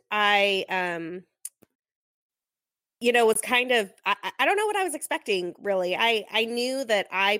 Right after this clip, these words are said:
personally was not happy that Addison Russell was back and that he was in the lineup. I knew it was gonna be a really hard thing to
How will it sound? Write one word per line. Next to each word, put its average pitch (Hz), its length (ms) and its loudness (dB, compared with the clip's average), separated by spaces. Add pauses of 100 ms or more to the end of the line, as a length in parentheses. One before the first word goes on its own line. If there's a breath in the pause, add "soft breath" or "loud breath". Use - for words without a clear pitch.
personally 202 540 -4
was 180 180 -6
not 170 500 -8 (440)
happy 175 720 -4 (560)
that 185 180 2
Addison 175 380 0
Russell 170 260 -2
was 175 140 -2
back 220 480 0
and 180 160 -2
that 175 80 -4
he - 160 -4
was 170 160 -4
in 165 80 -6
the 160 60 -4
lineup. 175 460 0 (120)
I 175 60 0
knew 175 180 0
it 175 60 -2
was 165 100 -4
gonna 170 160 -2
be 165 140 -4
a 175 60 0
really 165 280 -2
hard 175 500 -4
thing 170 520 -2 (480 soft breath)
to 165 540 2